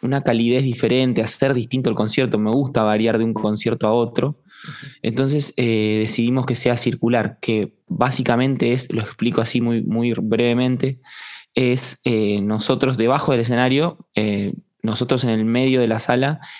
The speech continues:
Speaker 1: y la gente en un semicírculo, eh, alrededor nuestro, ¿no? Como ahí entre los, entre los palcos y entre las butacas. Eh, es un flash.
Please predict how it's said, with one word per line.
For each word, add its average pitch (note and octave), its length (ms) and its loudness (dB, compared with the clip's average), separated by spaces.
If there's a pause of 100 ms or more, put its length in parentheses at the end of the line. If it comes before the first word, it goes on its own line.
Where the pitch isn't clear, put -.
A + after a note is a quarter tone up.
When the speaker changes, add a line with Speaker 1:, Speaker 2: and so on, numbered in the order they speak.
Speaker 1:
y A2 160 -2
la A2 80 0
gente B2 560 0
en A2 80 0
un A#2+ 100 0
semicírculo, B2 1080 -2
eh, G#2 380 -4
alrededor G#2 540 0
nuestro, A#2 420 -2
¿no? C3 300 -2 (280)
Como G#2 200 -2
ahí A2+ 180 0
entre G#2+ 280 0
los, G2 360 -4 (220)
entre G#2+ 200 -2
los G#2+ 140 -2
palcos B2 480 0
y A2+ 40 -2
entre G#2 140 -2
las G#2 140 -2
butacas. G#2+ 580 -4 (580)
Eh, G2+ 420 -2 (200)
es - 160 -2
un B2+ 120 0
flash. A#2 340 0